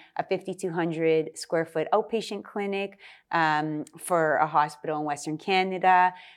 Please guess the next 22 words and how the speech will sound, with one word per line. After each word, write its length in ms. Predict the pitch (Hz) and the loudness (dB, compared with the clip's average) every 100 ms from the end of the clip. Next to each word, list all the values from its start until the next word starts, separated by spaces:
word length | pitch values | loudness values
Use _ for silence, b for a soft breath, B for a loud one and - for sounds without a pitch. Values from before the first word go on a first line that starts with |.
| B | B
We're 640 | 160 170 170 160 160 156 | -2 2 4 4 4 2
working 460 | 160 165 165 170 165 | 0 -2 -2 -2 -2
on 260 | 156 156 160 | 0 0 0
modular 460 | 160 151 147 160 | 0 0 -2 -6
renal 320 | 156 165 170 160 | -2 -2 -2 0
dialysis 800 | 156 156 160 165 - 170 165 | 2 4 4 2 -2 -2 -2
for, 480 | - 156 147 147 143 - | -6 -2 0 0 -4 -2
uh, 180 | 143 135 | -4 -2
Eastern 340 | 190 190 196 | -6 -4 -6
Canadian 560 | 185 190 180 180 180 185 _ | -4 -4 -2 -2 -2 -6 _
province, 640 | - 196 185 180 196 202 - B B B - | 2 6 6 4 -4 -6 -10 B B B -4
uh, 420 | 156 147 139 139 | -2 0 -2 -4
modular 760 | 160 170 170 170 170 165 160 156 | -4 4 4 4 0 0 0 -2
C 220 | - 165 | -4 -8
T 260 | 160 185 | -4 0
or 80 | 160 | 2
M 200 | 156 156 | 2 0
R 100 | 151 | 2
I 220 | 170 175 | 4 4
diagnostic 540 | 165 151 147 151 151 - | 2 -2 -2 -6 -8 -4
imaging 600 | 185 190 180 185 180 165 - | -2 -2 -4 -6 -6 -8 -10
clinics, 720 | - 190 185 185 180 - | -4 -2 -2 -4 -6 -12